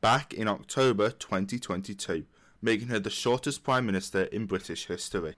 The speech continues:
The list includes political aides and ministers during her premiership.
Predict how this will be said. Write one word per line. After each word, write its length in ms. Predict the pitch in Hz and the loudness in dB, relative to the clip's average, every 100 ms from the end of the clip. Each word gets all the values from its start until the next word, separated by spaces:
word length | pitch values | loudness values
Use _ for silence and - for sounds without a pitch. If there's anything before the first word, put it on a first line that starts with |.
| - | 0
The 60 | |
list 280 | 117 123 - | 2 2 0
includes 420 | 120 117 123 117 | -2 0 0 0
political 460 | - 123 113 110 107 | -2 -2 0 2 4
aides 260 | 120 131 | 4 2
and 240 | - 104 120 | -2 -2 0
ministers 380 | 139 139 135 127 | -2 -2 -4 -6
during 400 | 104 120 110 110 | -6 -2 -2 -2
her 180 | 123 | -2
premiership. 720 | 117 - 78 71 - - - | -2 -4 -10 -8 -10 -8 -10